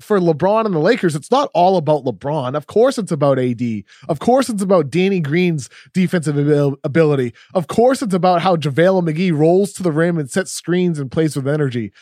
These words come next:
Of course it's about all these things. What I'm just saying is the Bucks have a better supporting cast than you're giving that team credit for,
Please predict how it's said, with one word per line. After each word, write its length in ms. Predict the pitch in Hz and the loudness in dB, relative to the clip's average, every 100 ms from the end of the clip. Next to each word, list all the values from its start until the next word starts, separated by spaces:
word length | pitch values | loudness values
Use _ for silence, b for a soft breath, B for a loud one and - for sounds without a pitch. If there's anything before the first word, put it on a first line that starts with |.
| b | b
Of 100 | 175 | -8
course 340 | - 240 294 254 | -2 0 0 0
it's 140 | 202 | -4
about 220 | 165 156 156 | -2 0 2
all 300 | 180 180 160 | 4 4 2
these 260 | 147 120 | -2 -4
things. 540 | - 131 98 87 - - _ _ _ _ - | -6 -6 -8 -14 -18 -20 _ _ _ _ -6
What 120 | 180 | -2
I'm 100 | 247 | -2
just 200 | 302 202 | -2 -6
saying 320 | - 156 156 156 | -2 0 0 -2
is 120 | 135 | -2
the 100 | 147 | -4
Bucks 300 | 123 277 - | 0 -2 0
have 140 | 226 | 0
a 80 | 160 | 0
better 280 | 123 196 240 | 0 0 0
supporting 460 | 175 156 196 185 | -2 -2 0 0
cast 320 | 160 196 320 - | -2 -6 -6 -4
than 160 | 151 | -4
you're 160 | 147 214 | -2 -2
giving 320 | 226 185 147 B B | 0 0 -2 B B
that 220 | 202 202 - | 0 0 0
team 200 | 220 175 | -4 -2
credit 300 | - 247 165 | 0 0 0
for, 460 | - 147 139 139 | -2 0 0 -2